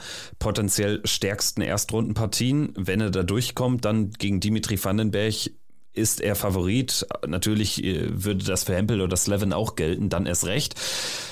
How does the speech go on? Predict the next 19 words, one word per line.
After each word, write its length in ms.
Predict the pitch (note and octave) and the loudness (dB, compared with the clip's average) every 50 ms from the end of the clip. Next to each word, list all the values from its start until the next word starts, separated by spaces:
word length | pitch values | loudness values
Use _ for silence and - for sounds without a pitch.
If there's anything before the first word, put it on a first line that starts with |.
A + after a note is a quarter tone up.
| - - - - - - | -14 -16 -16 -18 -8 -2
Und 140 | G#2+ G#2+ F#2+ | 0 0 2
dann 300 | G#2 G2 A2+ C3+ C3 - | 2 2 2 2 0 -2
käme 340 | A2+ - - A2+ A#2+ B2+ B2 | -2 -2 0 2 4 4 4
es 140 | B2 - - | 2 2 2
eben 320 | - A2 G#2+ G#2+ A2 A2 | 2 2 2 2 2 2
im 200 | - G2+ G#2+ G#2+ | 2 2 2 0
Achtelfinale 640 | - - - - A2+ A2 G#2 - G2+ G#2 G2 G2 G#2 | 0 -2 -2 0 0 0 2 2 2 2 2 4 4
möglicherweise 760 | G2 G2+ A2+ A2 - C3+ - - A2 G2+ G#2 G#2 G2+ A2+ G2+ | 4 4 2 2 0 0 0 2 2 2 2 2 2 2 2
zum 340 | F#2+ - G#2+ G2 G2 G2+ - | 2 2 2 2 2 2 2
Aufeinandertreffen 720 | - G2+ F#2+ G#2+ G#2 G2 G2 G2 F#2 - - F#2 - G#2 | 0 0 2 2 2 2 2 2 0 0 0 0 2 2
mit 160 | G2 F#2 - - | 2 2 2 2
Michael 320 | F#2 F#2+ F2+ G#2+ G2 - | 0 2 2 0 0 0
van 160 | G#2 F#2+ F2+ | 2 2 2
Gerven. 420 | E2 F#2 F2+ G2+ A2+ B2 D3+ D3 - | 2 2 2 2 2 2 2 2 2
Also 320 | - G2 G2 F#2+ G#2 G2 | 2 2 2 2 2 2
das 440 | F2 F#2+ F#2+ G#2 - - D#2+ G2 F2+ | 2 2 2 2 2 2 2 2 2
würde 200 | G2+ G#2 G#2 A2+ | 2 0 0 0
ich 120 | G2+ - | 0 0
doch 280 | G#2 G2+ F2+ F2 - | 0 0 0 -2 -2